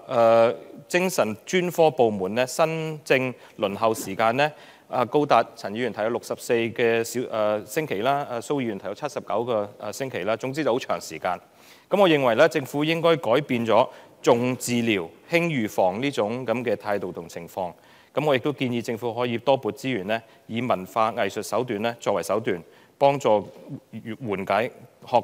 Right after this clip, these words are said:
童同埋照顧者嘅精神健康問題嘅。噉事實上，藝術治療喺坊間呢已經推動咗一段時間啦。其實唔少成人都會用呢種方式呢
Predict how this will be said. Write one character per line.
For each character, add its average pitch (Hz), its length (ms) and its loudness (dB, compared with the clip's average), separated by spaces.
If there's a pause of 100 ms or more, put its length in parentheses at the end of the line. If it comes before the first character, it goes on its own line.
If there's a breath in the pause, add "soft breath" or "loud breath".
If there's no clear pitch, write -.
童 90 200 -2
同 95 140 -8
埋 92 100 -2
照 110 180 -6
顧 104 180 -6
者 92 160 -4
嘅 104 180 -2
精 117 180 -8
神 80 160 -8
健 87 140 -8
康 98 180 -4
問 76 120 -8
題 71 260 -8
嘅。 80 80 -4 (420 loud breath)
噉 190 120 -4
事 156 140 -4
實 147 100 4
上， 131 260 6 (320 loud breath)
藝 139 120 6
術 127 140 4
治 - 240 -2
療 101 180 2
喺 110 100 0
坊 147 220 2
間 143 120 4
呢 143 140 2
已 117 100 -2
經 135 120 -4
推 131 160 -2
動 98 160 -4
咗 101 100 -2
一 - 40 0
段 101 140 -6
時 80 200 -12
間 92 180 -4
啦。 98 80 -2
其 92 100 -10
實 95 60 -2
唔 92 120 -6
少 156 300 -2
成 101 100 -2
人 87 160 -2
都 135 80 -4
會 123 120 0
用 98 140 -4
呢 117 80 -2
種 110 120 -4
方 120 200 0
式 123 160 -2
呢 117 120 0